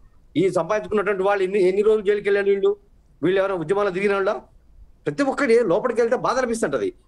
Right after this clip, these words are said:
ఎవరి కోసం తెలంగాణ తీసుకొచ్చుకున్నాము, ఎవరి కోసం మనం ముందుకెళ్తున్నాము? జర్నలిస్టుల పరిస్థితి ఏంది ఇప్పుడు? తెలంగాణ రాష్ట్రంలో పదిహేడు వందల మంది జర్నలిస్టుల మీద కేసులు పెడతారా? నిన్న ఈ, మొన్న రాత్రి లిఫ్ట్ చేసినటువంటి గుణ అనే ఒక హైకోర్టు జ-, జర్నలిస్ట్ నిన్న ర-, మ-, మ-, అర్ధరాత్రి మీరు సబ్మిట్ చేశారు.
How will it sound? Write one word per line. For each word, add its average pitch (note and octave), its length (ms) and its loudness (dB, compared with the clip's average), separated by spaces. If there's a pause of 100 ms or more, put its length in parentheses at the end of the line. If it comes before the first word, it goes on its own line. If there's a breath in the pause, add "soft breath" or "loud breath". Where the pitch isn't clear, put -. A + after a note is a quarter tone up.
(160)
ఎవరి F3 200 2
కోసం A3+ 240 2
తెలంగాణ G#3 300 2
తీసుకొచ్చుకున్నాము, F3 800 0
ఎవరి F3+ 280 0
కోసం A3 300 -2
మనం G3 160 -2
ముందుకెళ్తున్నాము? F3+ 600 0
జర్నలిస్టుల A3+ 460 -2
పరిస్థితి A3 320 -2
ఏంది F#3 140 0
ఇప్పుడు? E3+ 220 -2 (440)
తెలంగాణ A3 280 2
రాష్ట్రంలో G3+ 520 4 (280 loud breath)
పదిహేడు G#3+ 240 6
వందల G#3 120 4
మంది G3 180 4
జర్నలిస్టుల A3+ 360 4
మీద G#3 80 6
కేసులు G3 220 4
పెడతారా? C#3 500 2 (500)
నిన్న G#3+ 160 4
ఈ, F#3 340 4
మొన్న F3 360 4
రాత్రి G#3+ 320 0
లిఫ్ట్ F#3+ 180 0
చేసినటువంటి F#3+ 360 2
గుణ F3+ 180 4
అనే G#3 160 2
ఒక F#3+ 160 2
హైకోర్టు F#3 300 2
జ-, F#3 300 4
జర్నలిస్ట్ F#3 360 2
నిన్న F#3 300 6
ర-, - 20 4
మ-, E3 180 4
మ-, D3+ 280 2
అర్ధరాత్రి G#3 580 2
మీరు F#3+ 180 4
సబ్మిట్ F#3 320 2
చేశారు. C3 320 2